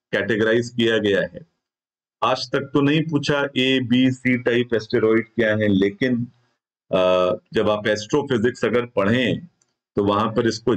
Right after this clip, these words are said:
जान लें तो कोई बुरी बात नहीं है। ठीक है, मैं कोशिश करूंगा आगे ऐसे भी प्रश्न बनाऊं, लेकिन संकेत मैं करता चलूंगा कि अब जो बचा हुआ समय है उसमें आपको क्या-क्या चीजें cover करनी चाहिए। तो asteroid जब पढ़िए तो उसके classification को पढ़ लीजिएगा। ठीक है,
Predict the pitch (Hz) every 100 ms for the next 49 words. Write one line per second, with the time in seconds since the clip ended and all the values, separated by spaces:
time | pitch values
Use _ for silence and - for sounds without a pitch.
0 | 98 101 110 135 135 135 127 - 117 101
1 | 110 123 117 107 104 92 92 82 - _
2 | _ _ _ - 120 123 107 107 101 127
3 | 123 120 120 117 107 110 104 - 110 107
4 | 104 101 101 98 92 110 131 123 _ _
5 | - - _ 101 98 107 104 101 - -
6 | - 120 120 147 143 127 113 104 - 113
7 | 107 107 107 107 104 - _ _ _ -
8 | 104 92 98 101 87 104 123 117 110 107
9 | 107 90 95 101 98 82 80 - _ _
10 | - - - 104 95 92 - 98 104 98
11 | 98 107 107 - 101 101 90 90 175 87
12 | 87 87 90 85 117 160 - _ _ -
13 | 117 110 110 147 131 135 123 120 117 101
14 | 98 117 131 120 98 - 104 - 95 -
15 | 104 101 104 101 127 120 92 - 82 80
16 | 80 - 78 - - _ _ _ _ -
17 | 170